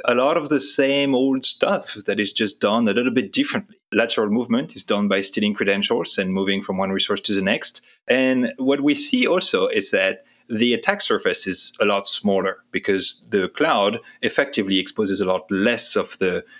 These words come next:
infrastructure, of the traditional infrastructure, to customers and to attackers. So we, in fact, start with a status that is a lot more secure by default. That's the main point of cloud here. And the work of the detection team can then be focused in more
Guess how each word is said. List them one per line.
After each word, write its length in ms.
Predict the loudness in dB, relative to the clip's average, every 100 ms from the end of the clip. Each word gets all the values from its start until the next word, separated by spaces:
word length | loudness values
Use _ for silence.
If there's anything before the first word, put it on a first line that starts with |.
| -4
infrastructure, 920 | 0 0 0 -2 -2 0 0 -2 0
of 200 | 0 0 -2
the 80 |
traditional 440 | -2 0 0 0 0
infrastructure, 600 | -2 -2 -2 -2 -2 -4
to 440 | -2 0 2 2 0
customers 520 | -2 -2 -2 -2 -2
and 320 | 0 0 0 -2
to 140 | -2
attackers. 540 | 0 0 -4 -6 -8 -8 -12 -12 -2
So 260 | 2 2 2
we, 180 | 2
in 140 | 2 2
fact, 220 | 0 -2
start 280 | -2 -2 -2
with 120 | -2
a 60 | -2
status 460 | 0 0 0 -2 0
that 120 | 0
is 300 | 0 -2 -6 _ _ -2
a 80 | 0
lot 180 | 2 0
more 120 | 0
secure 380 | 0 0 0 2
by 240 | 2 0
default. 540 | -2 -2 -2 0 -6 -6 -4
That's 220 | -2 0
the 40 |
main 220 | -2 -4
point 180 | -4 -8
of 80 | -4
cloud 320 | -2 0 -2
here. 260 | -4 -6 -8 -14 -14 -16 -2
And 440 | 2 4 4 2 0
the 140 | 0 4
work 260 | 2 2
of 80 | -2
the 80 | -2
detection 420 | 0 0 0 -2
team 220 | -2 -2
can 160 | -2 0
then 160 | 0
be 80 | 0
focused 420 | 0 -2 0 -2
in 120 | -2 -2
more 480 | 0 0 0 -4